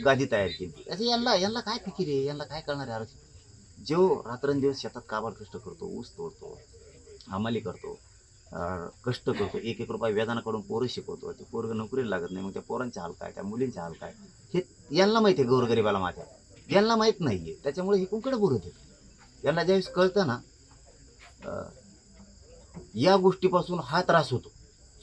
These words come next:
त्यावेळेस यांच्या लक्षात येतं की अरे हे गरजेचं आहे. म्हणजे नाही का, जाळ पोळाल्यावर यांना कळतो, अरे हे जाळ आहे, याला जाळ म्हणते. इंजेक्शन टोचल्यावर वाटतं माणसाला हे इंजेक्शन आहे, कारण ते त्यांना टोचत नाही ना, भावना नाही ना.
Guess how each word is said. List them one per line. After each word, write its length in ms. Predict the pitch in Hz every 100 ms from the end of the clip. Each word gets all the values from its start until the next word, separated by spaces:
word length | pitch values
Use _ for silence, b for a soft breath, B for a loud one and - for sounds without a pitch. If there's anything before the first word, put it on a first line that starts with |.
| - - - - - -
त्यावेळेस 300 | 214 202 190
यांच्या 200 | 175 160
लक्षात 240 | 147 139 123
येतं 200 | 117 123
की 60 |
अरे 160 | 127 135
हे 120 | 113
गरजेचं 260 | 104 90 92
आहे. 100 | 110
म्हणजे 160 | 131
नाही 120 | 190
का, 100 | 147 85 - - - - 107
जाळ 240 | 175 196
पोळाल्यावर 500 | 202 196 202 208 226
यांना 200 | 214 185
कळतो, 280 | 180 185 165
अरे 260 | 165 156 135
हे 140 | 131
जाळ 220 | 120 135
आहे, 120 | 117 - - - - - - - -
याला 140 | 120 131
जाळ 220 | 123 127
म्हणते. 340 | 120 101 - - - - - - -
इंजेक्शन 400 | 135 185 170 196
टोचल्यावर 400 | 185 220 208 240
वाटतं 220 | 226 - 214
माणसाला 320 | 196 180 151
हे 100 | 180
इंजेक्शन 400 | 185 170 151 214
आहे, 100 | - - - - - - - - - - - - - - - - - - - -
कारण 160 | 190
ते 160 | 202 233
त्यांना 200 | 247 233
टोचत 440 | - 262 269 277
नाही 160 | 220 175
ना, 140 | 226 196 95 - - - - 95
भावना 320 | 131 190 226
नाही 160 | 156
ना. 160 | 147